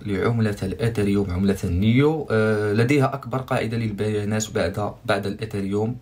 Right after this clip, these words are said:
عملة، آه، صينية لديها شعبية كبيرة في الصين، هي الأولى شعبيتها كبيرة.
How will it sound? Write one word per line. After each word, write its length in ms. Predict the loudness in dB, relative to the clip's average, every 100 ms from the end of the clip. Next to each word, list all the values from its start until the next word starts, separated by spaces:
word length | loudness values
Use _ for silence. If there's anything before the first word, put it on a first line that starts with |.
| -16 -20 -20 -20 -20 -4
عملة، 380 | 2 4 4 4
آه، 360 | 2 0 -6 -6
صينية 680 | -2 0 2 2 2 2 -2 -10 -20 -20 -20 -6
لديها 300 | 2 4 6
شعبية 380 | 4 0 0 -2
كبيرة 420 | -2 -2 0 0
في 120 | -2
الصين، 440 | -6 -2 0 2 2
هي 180 | 2 2
الأولى 400 | 2 4 4 0
شعبيتها 600 | -4 -2 2 0 0 -4
كبيرة. 580 | -4 0 4 4 4